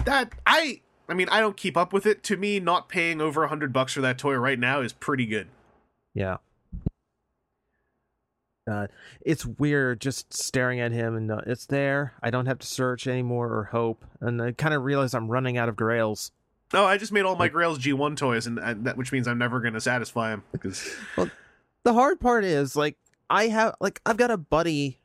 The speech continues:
Speaker 2: that I see in the dealer room at Metrocon every year, and he brings, like, huge tubs of G one stuff and just lets me root through it. So all my G ones are slowly getting picked off.
Speaker 1: Well, mine, mine are, are also just through lethargy, because, like, I just, I don't really enjoy G, like,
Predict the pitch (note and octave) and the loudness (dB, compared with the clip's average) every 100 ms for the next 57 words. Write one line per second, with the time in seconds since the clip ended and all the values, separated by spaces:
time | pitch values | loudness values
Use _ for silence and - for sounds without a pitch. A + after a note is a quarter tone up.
0 | _ C#3 C3 C3 - C#3+ C3+ B2+ C3+ B2 | _ 0 2 0 0 0 2 2 0 0
1 | C3 C3 A#2 A2 A2+ G2 A#2 A#2 A#2+ C3 | 0 2 0 0 0 0 0 0 0 -2
2 | A#2 A2 G#2+ A2+ A#2 A2 A2 A2 A2+ B2 | 0 0 0 -2 -2 0 2 2 0 0
3 | D3+ - C#3 C#3+ C3 A#2 B2 G#2+ A2 D3 | -2 0 0 0 -2 -2 -2 -4 -2 0
4 | C3+ - C3 B2+ A#2+ G#2+ G#2 A2+ A2+ A2 | 0 -2 0 2 2 -2 -2 0 0 -2
5 | G#2+ A2+ G#2 G#2+ A2 - A#2 B2+ G#2 G#2+ | -2 0 0 -2 -4 -2 -2 -2 -2 0
6 | A#2 - A#2 G#2+ G2+ - - A2 A2+ C3 | -2 -2 -2 0 -2 -4 -2 0 2 2
7 | D#3 D3 A#2 A#2 C3+ A2+ B2 B2+ A2 A2 | 2 0 0 0 0 2 0 0 -2 -4
8 | - B2 A#2 B2 B2 A#2 A#2 - C3 - | -2 0 2 0 0 -2 -4 -2 -4 0
9 | A#2+ A#2 - - - _ _ - F3 B3 | 2 2 -2 -10 -20 _ _ -2 2 4
10 | G3 F3 A#3 A3 F#3 D#3+ - D3+ C#3+ E3+ | 2 2 2 4 2 0 -2 -2 0 0
11 | - C#3+ C3 C#3+ B2+ C3 D3+ A#2+ G#2+ G2+ | -2 -6 -2 0 2 0 0 -2 -2 -6
12 | - _ - A#2 C3 A2 A2+ A#2+ B2 A#2+ | -10 _ -4 0 0 0 -2 0 -2 -4
13 | - - B2 D#3 - C#3 D3 C#3 B2 A2+ | -6 -6 -2 -4 -2 -2 0 2 0 0
14 | C3+ A#2+ B2+ B2 A#2+ A#2 G#2+ | 0 0 0 -2 -2 -4 -4